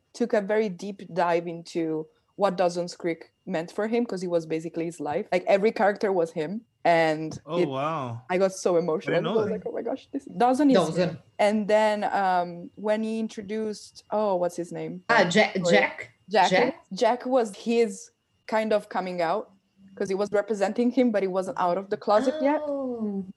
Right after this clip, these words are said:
Speaker 2: Is this Kevin Williamson, the writer for
Speaker 1: Yes, yes.
Speaker 2: Great writer, by the way.
Speaker 1: Yes, he's amazing. I, I appreciated the series even more.
Speaker 3: Really?
Speaker 1: Another show, it's Ginny and Georgia. I thought it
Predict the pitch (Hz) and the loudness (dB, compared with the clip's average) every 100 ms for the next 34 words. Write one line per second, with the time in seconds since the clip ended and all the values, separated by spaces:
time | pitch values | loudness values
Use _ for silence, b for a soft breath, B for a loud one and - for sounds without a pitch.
0 | - 160 170 196 190 180 185 202 233 240 | -12 -10 -4 0 2 0 -2 -4 -6 -8
1 | - 156 165 180 190 - 254 175 170 - | -8 -6 -4 -4 -8 -2 2 2 0 -12
2 | _ - 208 202 - - - 185 180 151 | _ -2 0 0 -6 -16 -10 0 2 4
3 | 143 120 107 104 - _ 208 - 208 180 | 2 0 -6 -12 -20 _ -10 -4 2 2
4 | 165 - 190 180 180 160 156 151 - _ | 0 -4 -10 -8 -8 -10 -10 -14 -16 _
5 | - 208 226 - 226 247 254 285 285 233 | 0 2 2 4 2 4 2 2 2 2
6 | 233 233 220 196 180 175 160 156 - - | 0 0 -2 -2 -4 -8 -8 -10 -12 -16
7 | 185 175 240 262 320 - 294 240 - 202 | -14 -4 0 2 2 2 -2 -2 -6 -10
8 | 170 208 196 180 180 165 165 165 - 190 | -6 -6 -4 -2 0 0 0 -2 -2 0
9 | 226 254 | 2 4